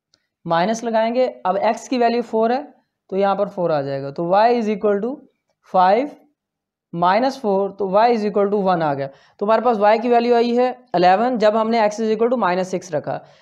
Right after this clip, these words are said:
y की वैल्यू वन आई है जब हमने x is equal to four रखा। अब हमारे पास जो सॉल्यूशन सेट है उसको हम लिखेंगे।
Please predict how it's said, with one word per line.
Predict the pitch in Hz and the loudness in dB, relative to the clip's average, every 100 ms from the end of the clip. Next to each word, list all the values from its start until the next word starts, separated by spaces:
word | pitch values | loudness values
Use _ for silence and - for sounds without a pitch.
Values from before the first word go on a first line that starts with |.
| _ | _
y | 175 214 226 | 2 2 4
की | |
वैल्यू | 254 247 214 | 2 2 2
वन | 208 247 | 2 2
आई | 247 | 4
है | 262 254 | 4 2
जब | 220 | 4
हमने | 220 220 220 | 2 2 0
x | 214 220 | 0 -2
is | 214 | -2
equal | 214 226 | -2 -2
to | 226 | -2
four | 196 170 | -2 -2
रखा। | 156 - | -2 -4
अब | - 208 | -2 -2
हमारे | 226 220 | 0 0
पास | 214 214 | 2 0
जो | 208 | -2
सॉल्यूशन | 196 226 233 240 | -8 -6 -6 -4
सेट | 220 175 | -4 -2
है | 185 185 | -2 -4
उसको | 180 185 | -8 -8
हम | 180 | -8
लिखेंगे। | 165 151 165 202 | -8 -10 -12 -12